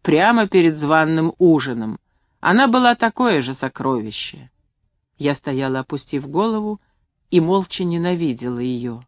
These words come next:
Не потому, что она сравнивала меня со своей кухаркой, а потому, что она была так красива. Я знала, что сплетни о ней и Конане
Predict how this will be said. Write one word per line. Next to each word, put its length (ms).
Не 140
потому, 360
что 240
она 300
сравнивала 680
меня 280
со 140
своей 360
кухаркой, 640
а 60
потому, 360
что 200
она 180
была 400
так 240
красива. 720
Я 200
знала, 440
что 460
сплетни 580
о 100
ней 280
и 40
Конане 600